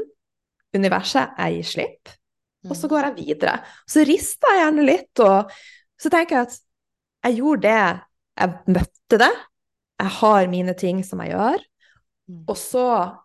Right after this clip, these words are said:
Speaker 1: det som skjer for veldig mange mennesker, er jo da at de bygger opp disse tingene. Det blir lag på lag på lag på lag.
Speaker 2: Mm.
Speaker 1: Så til slutt, vi er en sånn rustning. Så
Speaker 2: Mm.
Speaker 1: det vil jeg si er, det er,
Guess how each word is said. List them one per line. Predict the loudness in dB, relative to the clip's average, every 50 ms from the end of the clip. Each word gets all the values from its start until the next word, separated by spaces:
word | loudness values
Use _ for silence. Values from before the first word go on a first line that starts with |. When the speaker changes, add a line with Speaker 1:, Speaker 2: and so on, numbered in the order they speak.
| _ _ _ _ _ _ _ _ _ _ _ _ _ _ _ _ _ _ _ _ _ _ _
Speaker 1:
det | 0 2 2 2 2
som | -2 -4 -6 -6 -8 -10 -12 -12
skjer | -6 -4 -2 -2 -2 -4
for | -6 -8 -12 -12 -8 _
veldig | -4 -4 -2 -2 -2 -2
mange | -2 -6 -8 -8
mennesker, | -6 -6 -6 -8 -6 -6 -8 -6 -2 0
er | 0
jo | 2 2
da | 2 0
at | -2 -2
de | -6 -8 -8 -10 _ _
bygger | -8 -8 -8 -14 _ _ -2 -2
opp | -2 -2 -6 -14 -20 -20 _ _ _ _ _ _ _ -2
disse | -2 -2 -2 -6 -4
tingene. | -2 0 0 2 0 0 0
Det | 0 0 0
blir | 0 -2 0 0
lag | 2 2 2 4 4 2 0 0 -4 -8
på | -8 -8 -6 -4
lag | -2 -2 0 0 0 -2 -2 -6 -10
på | -10 -10 -6
lag | -4 -2 -2 -2 -2 -2 -4 -8 -10
på | -10 -8 -6
lag. | -4 -2 -2 -2 -4 -6 -10 -18 _ _ _ _ _ _ -20
Speaker 2:
Mm. | -18 -18 -18 -20 _
Speaker 1:
Så | _ -4 -2
til | -2
slutt, | 0 0 -4 -4 -4 -4
vi | 0 0 2
er | 2
en | 0 -2 -4 -6
sånn | -4 -6
rustning. | -6 -6 -6 -10 -10 -10 -10 -10 -6 -2 -2 -2 -2 -2 -8 -14 _ -20 -20 -20 -20 -20 _ -8
Så | -6 -4
Speaker 2:
Mm. | -2
Speaker 1:
det | 0 -2 -2 -2
vil | -4 -6
jeg | -8 -8
si | -8 -8 -6 -6 -4
er, | -4 -4 -4 -4 -4 -4 -6 -8 -10 -12 -12 -14 -16 -16 -20 _ -20 -20 -20 _ _ -2
det | 2 2 2
er, | 4 2 0 0 0 0 -2 -2 -4